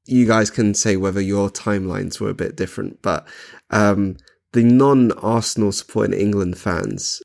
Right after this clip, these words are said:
felt, well, from what I saw, they felt he was going down too easily, uh, especially when that, uh,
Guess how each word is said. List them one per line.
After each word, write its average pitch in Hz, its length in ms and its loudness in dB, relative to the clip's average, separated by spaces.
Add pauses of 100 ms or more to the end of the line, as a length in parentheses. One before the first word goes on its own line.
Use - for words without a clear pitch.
felt, - 580 -4
well, 101 300 0 (180)
from 120 160 0
what 101 120 4
I 98 80 0
saw, 95 200 -2
they 87 100 -2
felt 85 260 -2
he 95 60 0
was 85 120 -2
going 92 220 0
down 92 180 -2
too - 220 -4
easily, 90 460 -4 (460)
uh, 95 340 0
especially - 460 -2
when 95 280 0
that, 87 220 -2
uh, 92 420 -2